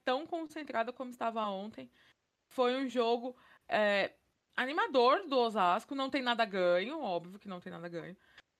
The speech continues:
É, a gente viu que na semifinal contra o Bauru, o Barueri também fez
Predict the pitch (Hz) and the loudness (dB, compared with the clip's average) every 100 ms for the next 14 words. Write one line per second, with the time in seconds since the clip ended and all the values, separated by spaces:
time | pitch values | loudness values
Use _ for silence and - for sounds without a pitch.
0 | - 180 170 170 165 160 185 208 226 233 | -6 -2 0 0 2 2 0 -4 -2 -2
1 | 247 262 240 240 233 262 269 262 233 240 | -2 -6 0 0 2 -2 -2 2 2 2
2 | 254 285 277 220 190 208 285 240 - _ | 0 2 0 0 0 2 2 0 -4 _
3 | _ _ 202 226 220 220 233 254 247 247 | _ _ 0 2 4 0 2 0 4 2
4 | 294 403 - 262 190 180 - | 2 -2 0 2 2 -2 -12